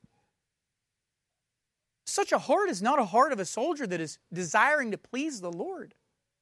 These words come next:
Because the Lord is pleased with a good man, and a good man isn't just passively good.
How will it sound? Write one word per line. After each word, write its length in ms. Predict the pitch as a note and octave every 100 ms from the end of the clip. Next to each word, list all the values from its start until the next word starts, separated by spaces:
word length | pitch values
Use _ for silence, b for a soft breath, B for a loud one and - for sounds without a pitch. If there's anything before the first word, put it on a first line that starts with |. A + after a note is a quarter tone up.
| _ _ _ _
Because 260 | - A3+ A3
the 60 | G#3+
Lord 220 | A3+ F4+
is 100 | D4+
pleased 300 | - C#4+ B3+
with 120 | G3+
a 40 |
good 340 | D#3+ C#3 C4+ E4
man, 360 | G3+ D#3 E3 F3 b b
and 120 | A3
a 60 |
good 320 | E3+ G3 F4+ D#4+
man 260 | A3+ G#3
isn't 240 | A#3 C#4+ A3+
just 220 | G#3 -
passively 580 | - C#4 C#4 - G#3 G3+
good. 300 | A3 C4+